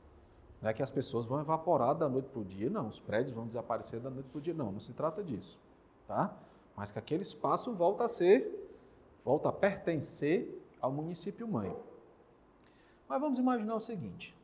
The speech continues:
foi criado de forma inconstitucional, mas foi criado. Surgiu esse município B. Esse município B elegeu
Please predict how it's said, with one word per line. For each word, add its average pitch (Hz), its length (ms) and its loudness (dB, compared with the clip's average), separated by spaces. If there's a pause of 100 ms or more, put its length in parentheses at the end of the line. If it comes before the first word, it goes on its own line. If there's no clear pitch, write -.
(460)
foi 202 160 8
criado 214 500 2 (120)
de 120 80 -12
forma 180 240 -4
inconstitucional, 175 600 -2
mas 180 220 -4
foi 196 280 4
criado. 113 500 2 (640)
Surgiu 147 400 6
esse 185 140 6
município 185 440 -2
B. 120 240 0 (1200)
Esse - 200 -4
município 240 460 -2
B 175 460 6 (1600)
elegeu 196 460 6